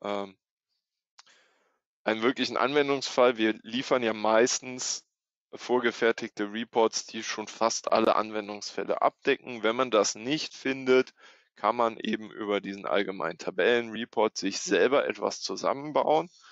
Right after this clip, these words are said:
Äh, und ich hab mir gedacht, okay,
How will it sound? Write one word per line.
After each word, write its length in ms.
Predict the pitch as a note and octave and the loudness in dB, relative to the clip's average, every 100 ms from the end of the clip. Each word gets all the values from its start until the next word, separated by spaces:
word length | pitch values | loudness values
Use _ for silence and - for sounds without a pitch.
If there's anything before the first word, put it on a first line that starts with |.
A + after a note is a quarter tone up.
| - _ _ _ _ | -20 _ _ _ _
Äh, 320 | - A#2 A#2 A#2 | 2 4 4 2
und 400 | - B2 B2 - | 0 -4 -4 -6
ich 260 | C3 C3+ | -6 0
hab 140 | C3 B2 _ | 2 0 _
mir 220 | A#2 A#2+ | -4 -2
gedacht, 480 | G#2+ A2+ A#2+ - - | 0 2 2 2 -14
okay, 480 | - - C#3+ D3+ F3+ | -18 0 2 4 2